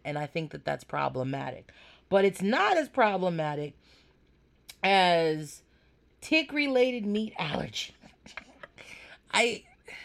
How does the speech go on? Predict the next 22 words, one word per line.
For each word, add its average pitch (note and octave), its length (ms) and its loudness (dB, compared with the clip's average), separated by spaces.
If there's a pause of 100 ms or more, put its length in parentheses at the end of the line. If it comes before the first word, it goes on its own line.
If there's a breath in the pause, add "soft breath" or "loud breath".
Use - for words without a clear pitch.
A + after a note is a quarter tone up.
(1000 loud breath)
I - 60 2
don't C#4+ 140 6
know. A#3 160 6
Every B3 340 2
day G3 280 -2
it's E3+ 140 -10
a E3 60 0
different F3 500 -6
batch D#3 280 -6
of C#3+ 100 -12
clusterfucks. - 640 -8
And - 100 -10
for F3 80 -10
people G#3+ 260 -4
like, G#3+ 120 0
"Well, G#3+ 100 4
go A3+ 240 4
back B3 260 2
to C4 100 -4
the A3+ 160 -2
Iran G3+ 480 0
thing." C#3+ 320 -4